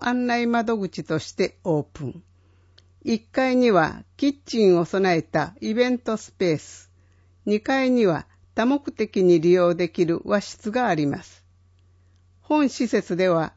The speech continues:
村に関わりたい人と地域をつなぐ様々な体験交流会を企画、発信しています。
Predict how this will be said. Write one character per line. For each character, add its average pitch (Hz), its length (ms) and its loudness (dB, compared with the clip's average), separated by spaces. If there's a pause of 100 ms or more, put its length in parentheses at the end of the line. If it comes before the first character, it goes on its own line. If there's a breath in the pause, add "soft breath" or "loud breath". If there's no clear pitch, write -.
村 254 300 0
に 190 120 2
関 247 320 -4
わ 269 120 -2
り 247 140 -6
た 247 180 -4
い 185 100 0
人 185 240 -6
と - 320 -4 (140)
地 277 220 -2
域 220 200 -4
を 170 140 0
つ - 160 -6
な 190 180 0
ぐ 170 200 -6 (260 soft breath)
様 254 340 -2
々 240 240 -2
な 214 140 -2
体 196 300 -2
験 214 360 0
交 208 260 -2
流 190 220 0
会 185 320 0
を 175 80 0
企 - 180 -18
画、 160 400 -6
発 170 320 -6
信 180 300 -2
し - 140 -14
て 175 100 -2
い 143 140 -2
ま 131 200 -12
す。 - 120 -20